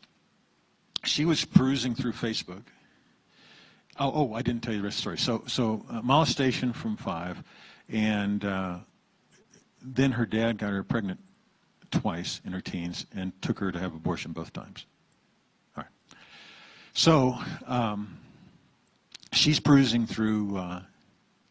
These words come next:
Facebook and sees, uh, a, a very vivid, graphic, aggressive,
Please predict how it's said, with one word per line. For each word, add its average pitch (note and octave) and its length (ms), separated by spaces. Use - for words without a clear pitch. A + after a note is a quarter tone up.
Facebook F#2 420
and G#2+ 200
sees, A2+ 580
uh, F#2 420
a, F#2 220
a F#2+ 100
very A2+ 560
vivid, G#2+ 600
graphic, G2 520
aggressive, G2 720